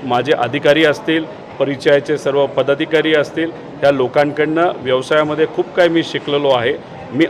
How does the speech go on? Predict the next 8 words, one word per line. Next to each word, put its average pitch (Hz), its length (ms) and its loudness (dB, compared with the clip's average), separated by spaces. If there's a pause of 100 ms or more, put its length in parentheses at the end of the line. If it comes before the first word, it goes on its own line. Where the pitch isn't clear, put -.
अनुभवातून 156 680 4
शिकलेला 160 400 2
एक 156 140 2
कार्यकर्ता 135 560 2
आहे. 131 280 4 (400)
मी 139 100 -2
ऑब्झर्वेशन 151 720 2
करून, 156 340 2